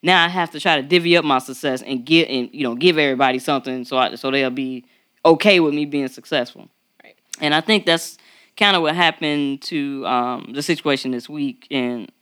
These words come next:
Speaker 1: you know, I'll let Tanisha B kinda go more into it. But, uh, the situation with, uh, with Nipsey Hussle.
Speaker 2: Um,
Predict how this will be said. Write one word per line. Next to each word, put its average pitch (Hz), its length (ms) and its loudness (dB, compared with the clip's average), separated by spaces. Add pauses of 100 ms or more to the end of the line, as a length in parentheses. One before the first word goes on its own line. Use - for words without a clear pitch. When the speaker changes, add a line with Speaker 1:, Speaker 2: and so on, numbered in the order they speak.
(180)
Speaker 1:
you 127 100 -18
know, 113 260 -16
I'll 127 180 -4
let 123 140 -8
Tanisha 127 300 -12
B 131 160 -10
kinda 123 260 -6 (880)
go 190 160 6
more 170 280 4
into 165 360 2
it. 135 180 0 (120)
But, 147 240 -2
uh, 135 320 0 (100)
the 151 100 -16
situation 160 460 -4
with, 131 140 -8 (240)
uh, 127 320 -6
with 135 200 -8
Nipsey 139 300 -6
Hussle. 123 400 -4 (640)
Speaker 2:
Um, 190 600 -6